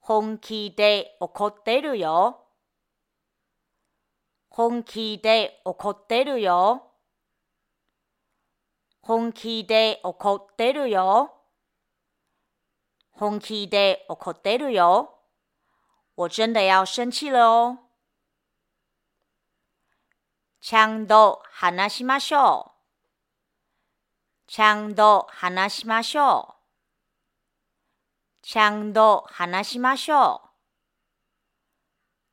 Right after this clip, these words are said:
ちゃんと話しましょう。我们来谈一谈吧。どうやって解決した方がいい？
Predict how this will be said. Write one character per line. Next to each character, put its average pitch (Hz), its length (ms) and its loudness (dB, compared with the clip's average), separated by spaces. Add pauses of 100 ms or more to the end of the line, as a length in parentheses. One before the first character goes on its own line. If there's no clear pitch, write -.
(220)
ち - 160 -10
ゃ 196 140 2
ん 190 200 -10
と 196 280 2
話 175 460 -6
し 233 100 -10
ま 285 160 0
し - 160 -8
ょ 294 240 2 (840)
う。 170 60 -16
我 165 60 -8
们 170 180 -4
来 175 280 4
谈 165 300 -12
一 214 60 -12
谈 208 320 -6
吧。 254 320 4 (3250)
ど 247 300 4
う 359 60 0
や 269 180 2
っ - 100 -16
て 180 400 0
解 180 260 -4
決 180 400 -8
し - 160 -14
た 190 180 2
方 214 280 -4
が 151 200 -6
い 160 60 -14
い？ 202 580 -12